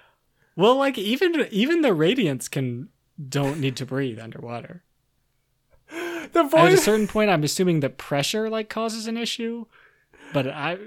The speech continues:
Speaker 2: Yeah, but
Speaker 1: unconfirmed.
Speaker 2: the Voidbringers have, like, porpoise form, where they can just be dolphin and go get whatever they want from the ocean.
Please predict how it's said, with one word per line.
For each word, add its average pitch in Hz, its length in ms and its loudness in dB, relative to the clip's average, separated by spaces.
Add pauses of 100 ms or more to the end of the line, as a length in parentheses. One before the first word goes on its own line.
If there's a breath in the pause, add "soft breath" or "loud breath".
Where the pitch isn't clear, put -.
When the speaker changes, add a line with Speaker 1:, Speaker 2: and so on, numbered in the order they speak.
(180)
Speaker 2:
Yeah, 262 120 -10
but - 100 -6
Speaker 1:
unconfirmed. 220 600 0
Speaker 2:
the 180 60 6
Voidbringers 180 580 4
have, 185 160 2
like, 196 240 4
porpoise 262 420 2
form, 113 400 -6 (420)
where 151 140 4
they 160 140 6
can 156 120 2
just 151 200 0
be 143 240 4
dolphin 139 560 2 (580)
and 117 260 -4
go 123 180 4
get 131 180 2
whatever 127 260 2
they 127 80 4
want 117 320 -4
from 139 160 -16
the 127 120 -6
ocean. 123 300 -6